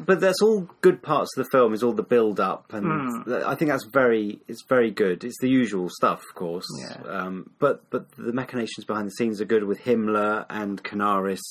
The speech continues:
Speaker 2: Yeah.
Speaker 1: the, the two authorities. I mean, obviously Himmler's very much senior,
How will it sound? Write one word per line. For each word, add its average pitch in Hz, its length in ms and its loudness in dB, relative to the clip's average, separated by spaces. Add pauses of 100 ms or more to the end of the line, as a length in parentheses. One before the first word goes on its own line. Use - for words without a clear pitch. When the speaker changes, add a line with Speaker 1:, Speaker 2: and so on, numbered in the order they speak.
(260)
Speaker 2:
Yeah. 131 340 -12 (120)
Speaker 1:
the, 101 120 -6 (160)
the 95 120 -6
two 104 300 0
authorities. 98 880 -2 (480)
I - 20 -14
mean, 101 100 0
obviously 92 280 -2
Himmler's 92 400 -4 (260)
very 98 300 -4
much 90 260 -6
senior, 85 460 -6